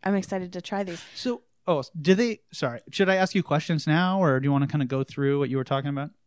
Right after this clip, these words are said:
Speaker 2: Why don't you go through, and then I'll ask you questions.
Speaker 1: Go through with what?
Speaker 2: Well,
Speaker 1: Oh,
Speaker 2: did you have
Speaker 1: I was just
Speaker 2: more
Speaker 1: gonna
Speaker 2: you
Speaker 1: say
Speaker 2: wanted
Speaker 1: they
Speaker 2: to do?
Speaker 1: have eight delicious flavors.
Speaker 2: Nice.
Speaker 1: We have five of them.
Speaker 2: Yeah.
Speaker 1: Um,
Speaker 2: Oh,
Speaker 1: I'll say what all
Speaker 2: exciting.
Speaker 1: the flavors are.
Speaker 2: Okay.
Speaker 1: Okay.
Speaker 2: You want me to s-, say, like, yay, nay?
Speaker 1: Sure.
Speaker 2: If we have 'em?
Speaker 1: Sure.
Speaker 2: Yay, nay?
Speaker 1: Yeah.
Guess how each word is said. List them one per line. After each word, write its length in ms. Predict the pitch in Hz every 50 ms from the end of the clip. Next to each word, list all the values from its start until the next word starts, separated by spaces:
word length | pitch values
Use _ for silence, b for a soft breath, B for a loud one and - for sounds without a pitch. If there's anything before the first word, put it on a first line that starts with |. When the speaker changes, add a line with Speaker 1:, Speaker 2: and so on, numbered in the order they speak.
| _
Speaker 2:
Why 100 | - 202
don't 100 | 226 233
you 80 | 220 214
go 100 | 180 165
through, 220 | - - 135 107 - -
and 140 | - 151 156
then 60 | 151
I'll 80 | 143 139
ask 160 | 131 - -
you 80 | 135 120
questions. 400 | - - - - - - - -
Speaker 1:
Go 180 | 202 247 226
through 200 | 202 - 214 208
with 100 | 190 185
what? 180 | 185 165 - - _ _ _ _ _ _ _ -
Speaker 2:
Well, 140 | 185 175 170
Speaker 1:
Oh, 160 | 262 240 180
Speaker 2:
did 200 | 170 165 180 170
you 60 | 180
have 100 | 170 156
Speaker 1:
I 40 | 233
was 100 | 247 262
just 120 | 254 285 269
Speaker 2:
more 60 | 156
Speaker 1:
gonna 80 | - -
Speaker 2:
you 40 | -
Speaker 1:
say 40 |
Speaker 2:
wanted 160 | - - - 208
Speaker 1:
they 60 | 208
Speaker 2:
to 40 | 226
do? 40 | 220
Speaker 1:
have 140 | - 190 185 - -
eight 360 | 190 196 208 226 - _ -
delicious 420 | - 233 214 208 214 - 240 233 -
flavors. 640 | - 208 185 180 180 180 208 254 285 - - - _ _ _ _ _ _ _ -
Speaker 2:
Nice. 280 | - 220 220 - - -
Speaker 1:
We 100 | 226 233
have 140 | 226 233
five 260 | - 254 190 175 170 175
of 140 | 175 175
them. 240 | 180 170 156 175 214
Speaker 2:
Yeah. 300 | 175 139 233 254 180 120 - _ B B B B B B B B B
Speaker 1:
Um, 300 | - 214 208 185 175 175 -
Speaker 2:
Oh, 40 | -
Speaker 1:
I'll 120 | - 208 214
say 180 | - - 262
what 120 | 240 226 214
all 120 | 208 196
Speaker 2:
exciting. 60 | 202
Speaker 1:
the 60 | 190 185
flavors 400 | - - 175 165 165 165 151 -
are. 240 | - - 50 - - - _ -
Speaker 2:
Okay. 200 | 143 139 131 120
Speaker 1:
Okay. 40 | - -
Speaker 2:
You 80 | 165
want 100 | 165 165
me 40 | 156
to 60 | 151 151
s-, 120 | 143 - - - _ _ _
say, 260 | - - - 156 143
like, 200 | 135 135 127 123 - _ _ _ _ _ _ _
yay, 200 | - 156 143 139 131
nay? 260 | 135 165 135 151 165 _ _ _ _ _ _
Speaker 1:
Sure. 240 | - - 415 466 - _ _ _ -
Speaker 2:
If 120 | - 131
we 80 | 147 139
have 160 | 135 131 135
'em? 140 | 156 165 156 -
Speaker 1:
Sure. 160 | 160 190 208
Speaker 2:
Yay, 60 | 180
nay? 340 | 175 156 143 175 226 294 - - _ _ _ _ _
Speaker 1:
Yeah. 120 | - 254